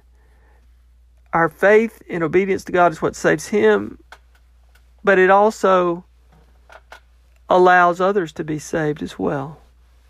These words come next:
Verse six, "At the end of forty days, Noah opened up the window of the ark that he had made and sent forth a raven.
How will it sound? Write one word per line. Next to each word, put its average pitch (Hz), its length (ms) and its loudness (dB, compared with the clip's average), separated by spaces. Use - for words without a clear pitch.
Verse 202 280 2
six, 240 400 -2
"At - 80 -6
the 175 180 -4
end 226 260 2
of 202 120 2
forty 196 320 0
days, 196 340 0
Noah 190 380 0
opened 190 320 -2
up 180 80 -6
the 165 100 -2
window 190 360 2
of 196 100 2
the 175 180 0
ark 180 240 2
that 170 140 -6
he 180 120 -4
had 160 140 -2
made 190 380 2
and 156 120 -4
sent 208 360 -2
forth 196 320 -2
a 185 40 -4
raven. 180 540 0